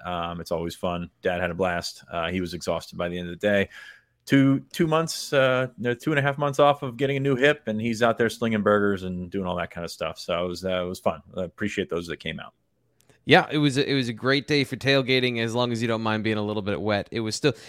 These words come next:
Speaker 2: it dried off at the wrong time, which I was making the joke, and this is every blue-white game, but, like, it was a good crowd. They were just all out tailgating when it was nice <laughs> outside during the game. Uh, Ryan, uh, you had, uh, a, a lot of reaction from commitments, and you've been getting a lot of that stuff,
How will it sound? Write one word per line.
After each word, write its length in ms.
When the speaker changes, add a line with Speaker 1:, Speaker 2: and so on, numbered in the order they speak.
Speaker 2:
it 160
dried 340
off 480
at 160
the 100
wrong 440
time, 320
which 260
I 160
was 120
making 240
the 80
joke, 300
and 80
this 120
is 100
every 220
blue-white 440
game, 200
but, 160
like, 160
it 60
was 160
a 20
good 160
crowd. 340
They 80
were 100
just 180
all 340
out 260
tailgating 540
when 140
it 60
was 140
nice 260
<laughs> 0
outside 500
during 300
the 40
game. 360
Uh, 320
Ryan, 480
uh, 320
you 220
had, 320
uh, 460
a, 80
a 20
lot 380
of 320
reaction 640
from 360
commitments, 640
and 120
you've 120
been 160
getting 180
a 80
lot 160
of 80
that 160
stuff, 260